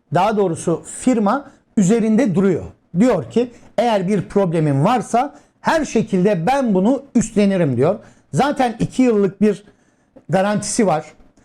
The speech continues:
Teknik servis hizmeti sunuyorlar. Her daim rahatlıkla ulaşabiliyorsunuz.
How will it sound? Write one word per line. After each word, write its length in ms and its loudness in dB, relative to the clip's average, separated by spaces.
Teknik 360 -2
servis 560 -2
hizmeti 420 0
sunuyorlar. 580 0
Her 280 0
daim 520 0
rahatlıkla 720 -2
ulaşabiliyorsunuz. 1000 0